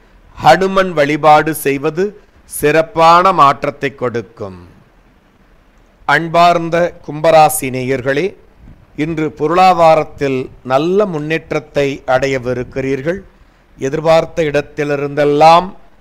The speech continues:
பொருளாதார முன்னேற்றம் ஏற்பட போகிறது. நல்ல மாற்றங்கள் உண்டு. இந்த நாளில் உங்களுடைய பேச்சிற்கு நல்ல மதிப்பு இருக்கும். இருந்தபோதிலும்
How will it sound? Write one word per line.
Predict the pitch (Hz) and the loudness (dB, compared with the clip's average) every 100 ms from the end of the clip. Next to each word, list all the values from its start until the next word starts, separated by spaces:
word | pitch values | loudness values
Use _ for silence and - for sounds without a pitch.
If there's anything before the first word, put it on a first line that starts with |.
| _ | _
பொருளாதார | 127 131 156 151 147 139 131 | -6 2 2 4 4 4 2
முன்னேற்றம் | 127 135 143 - 135 120 113 - | -4 -6 -8 -6 -10 -10 -14 -6
ஏற்பட | 120 131 - 131 123 | -2 -2 -2 -4 -4
போகிறது. | - 113 110 117 117 113 151 160 _ _ _ _ - | -8 -12 -8 -8 -8 -8 -10 -12 _ _ _ _ -4
நல்ல | 131 160 170 | -2 0 2
மாற்றங்கள் | 135 139 - 147 135 123 117 | 2 2 -2 -8 -6 -6 -6
உண்டு. | 110 117 120 139 170 _ _ _ _ _ _ | -8 -10 -8 -10 -10 _ _ _ _ _ _
இந்த | 131 131 131 | -14 -4 2
நாளில் | 143 165 180 190 139 | 4 4 2 -2 -6
உங்களுடைய | 139 143 139 135 127 127 120 120 117 - | -6 -2 -2 0 0 2 2 2 -2 -4
பேச்சிற்கு | 156 180 - 175 - 151 | -2 -2 -2 -8 -6 -8
நல்ல | 123 139 135 | -6 -4 -4
மதிப்பு | 123 135 - 139 | -4 -6 -6 -6
இருக்கும். | 127 127 - 156 165 _ _ _ _ - | -4 -8 -10 -12 -12 _ _ _ _ -12
இருந்தபோதிலும் | 127 143 147 143 151 160 175 | -6 -4 -4 -2 -2 -2 -6